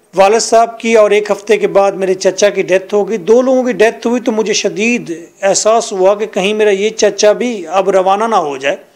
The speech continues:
तो इससे बातें की जाएं, पूछा जाए।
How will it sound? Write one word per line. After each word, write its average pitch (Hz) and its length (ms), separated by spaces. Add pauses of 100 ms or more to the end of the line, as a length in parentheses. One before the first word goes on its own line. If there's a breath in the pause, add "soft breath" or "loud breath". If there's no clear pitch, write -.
(420 soft breath)
तो 254 80
इससे 262 280
बातें 202 480
की 196 140
जाएं, 190 180
पूछा 214 400
जाए। 135 260